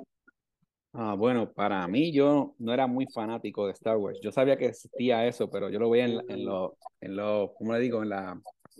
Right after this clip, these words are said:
las tiendas de video. Yo sabía que tenía, yo tenía uno de mis mejores amigos que tenía las figuras,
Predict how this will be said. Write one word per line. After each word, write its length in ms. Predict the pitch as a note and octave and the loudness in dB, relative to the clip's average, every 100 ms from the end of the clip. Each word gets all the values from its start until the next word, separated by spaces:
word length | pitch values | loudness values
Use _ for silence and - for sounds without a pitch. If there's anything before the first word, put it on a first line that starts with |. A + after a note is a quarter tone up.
| - _ | -20 _
las 160 | - A2 | -4 -2
tiendas 180 | A#2 B2+ | 2 4
de 120 | C#3+ | 6
video. 420 | C#3 D3 D3 A#2+ - - _ _ - _ _ _ _ | 8 8 6 4 0 -18 _ _ -20 _ _ _ _
Yo 80 | |
sabía 200 | G#2 B2 | 0 4
que 80 | C3 | 4
tenía, 180 | C3 C3+ | 2 -2
yo 120 | A#2+ | -2
tenía 180 | C3 D3 | -2 0
uno 140 | D3+ | 0
de 40 | C#3+ | 0
mis 100 | C#3+ | 0
mejores 260 | C#3 C#3+ | 0 -2
amigos 200 | C#3 D3+ | -2 -2
que 60 | C#3 | -4
tenía 160 | A2+ A#2 | -4 -4
las 160 | C3+ | -4
figuras, 500 | - A2 C3 A#2 F#2 | -6 -6 -4 -4 -6